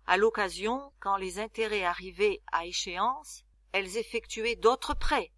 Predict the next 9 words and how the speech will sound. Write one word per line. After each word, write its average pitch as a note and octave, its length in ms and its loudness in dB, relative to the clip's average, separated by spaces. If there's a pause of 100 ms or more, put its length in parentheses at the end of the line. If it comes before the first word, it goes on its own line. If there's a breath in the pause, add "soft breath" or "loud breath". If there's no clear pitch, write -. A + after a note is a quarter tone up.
permettant F#3+ 480 -2
ainsi G#3+ 560 -4 (160)
à - 100 -2
leurs F#3 180 -4
créanciers A3 680 -6
de G#3 140 -2
payer G#3+ 400 2
leurs F3+ 260 -2
intérêts F#3+ 640 -6